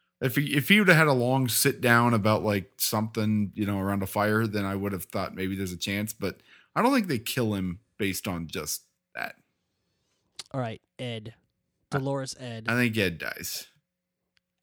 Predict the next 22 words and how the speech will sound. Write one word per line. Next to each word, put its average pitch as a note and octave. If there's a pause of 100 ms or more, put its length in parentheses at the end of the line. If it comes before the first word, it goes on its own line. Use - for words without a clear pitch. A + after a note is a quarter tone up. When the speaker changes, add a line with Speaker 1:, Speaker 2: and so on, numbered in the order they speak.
Speaker 2:
I D3+
think C3+
Ed A2+
dies. G2 (1080)
He, - (480)
he A3
may G#3
be E3
the C3
first A#2
one C#2
to G1+
die. A2
Speaker 1:
<laughs> - (600)
Yeah. G#2+
Speaker 2:
Like, F3
he's G#3
gonna, F3+
like, F3+
he's A3
been A#3+
around. E3+